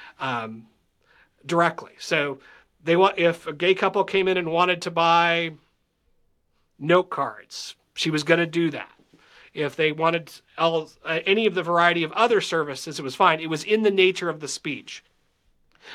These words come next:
Now, A D F did a, the, um, the defense, the, uh, the A D F group that put this together,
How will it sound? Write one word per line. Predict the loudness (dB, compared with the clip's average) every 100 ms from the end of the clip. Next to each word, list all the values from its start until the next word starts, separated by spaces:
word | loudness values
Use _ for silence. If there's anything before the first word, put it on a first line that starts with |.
| -16 -6
Now, | 2 4 2 _ -20 -20 _ 2
A | 2
D | 4
F | 0 0
did | 0 0
a, | 0 -4 -20 -16 -4
the, | -2
um, | -2 -4
the | -8 -8 -8
defense, | -8 -2 -2 -2 -12 -18 -20 -10
the, | -8 -6 -8 _ -8
uh, | -6 -6
the | 2 2
A | 4
D | 2
F | 0 -2
group | -6 -6 -6
that | -8
put | -6 -6
this | -6 -8
together, | -4 -2 -2 -6